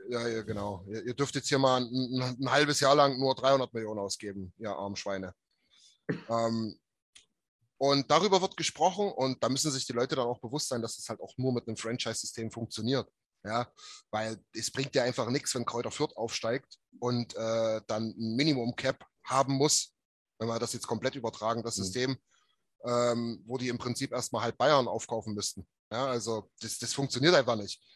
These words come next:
Speaker 1: Da brauchst du ein Franchise-System. Und, äh,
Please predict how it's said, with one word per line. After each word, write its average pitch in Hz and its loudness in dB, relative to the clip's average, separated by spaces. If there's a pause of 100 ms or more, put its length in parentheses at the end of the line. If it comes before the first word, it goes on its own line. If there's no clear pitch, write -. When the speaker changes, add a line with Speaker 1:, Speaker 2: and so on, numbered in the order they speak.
(300)
Speaker 1:
Da 113 -2
brauchst 143 2
du 147 2
ein 135 2
Franchise-System. 110 -2 (380)
Und, 117 -2
äh, 107 -2